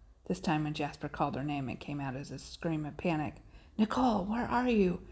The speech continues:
If this is a joke, it isn't funny." Suddenly they saw the branches near the trail they had come through just moments before rustling violently as something made its way through them. Before the two boys had a chance to dive into the brush to hide from whatever it was that was coming their way,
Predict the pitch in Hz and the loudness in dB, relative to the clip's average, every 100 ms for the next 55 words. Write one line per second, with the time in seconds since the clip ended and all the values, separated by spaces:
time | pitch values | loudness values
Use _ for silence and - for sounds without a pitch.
0 | - - - 202 247 - 208 190 - 202 | -16 -10 -4 4 6 6 -2 -4 0 2
1 | 185 185 - - 226 220 196 190 - 175 | 2 -2 -6 4 6 8 4 0 0 0
2 | 170 175 - - - - - - - - | 0 -4 -10 -20 -20 -20 -18 -16 -16 -18
3 | - - - 190 175 160 160 - 165 165 | -14 -2 4 6 4 2 -2 -2 0 0
4 | 165 165 165 156 - 147 151 156 175 160 | 0 0 0 -4 -4 -4 -4 -4 0 0
5 | 147 147 156 - 180 175 151 - 156 - | 0 -2 -4 -2 -2 0 -4 -6 -6 -4
6 | 160 170 175 - 208 160 147 156 165 - | -2 -2 0 0 0 -2 -2 0 -2 -2
7 | 165 156 - 165 170 - 160 156 - - | -4 -4 0 2 2 0 -4 -8 -10 -20
8 | - - 180 - 196 190 165 160 156 - | -20 -8 -4 4 4 4 0 0 -2 -6
9 | 156 156 156 170 156 - - - - - | -6 -6 -2 -2 0 -2 -4 -6 -12 -18
10 | - - - 175 175 165 165 - 202 196 | -20 -10 -8 2 2 2 -2 0 6 6
11 | 190 156 151 156 165 - 160 120 - 147 | 6 0 0 -4 -6 -4 -4 -4 -6 -6
12 | 190 151 160 175 180 190 214 165 143 156 | 0 0 2 0 0 0 0 0 -2 -4
13 | - - 156 165 156 151 160 - 156 151 | -6 -6 0 2 2 -2 -6 -6 -2 -2
14 | 151 151 151 - 170 170 147 147 143 - | -2 -2 -2 -2 0 2 0 -4 -6 -8
15 | - 202 185 160 151 175 170 202 196 | -4 0 2 0 0 0 0 0 -4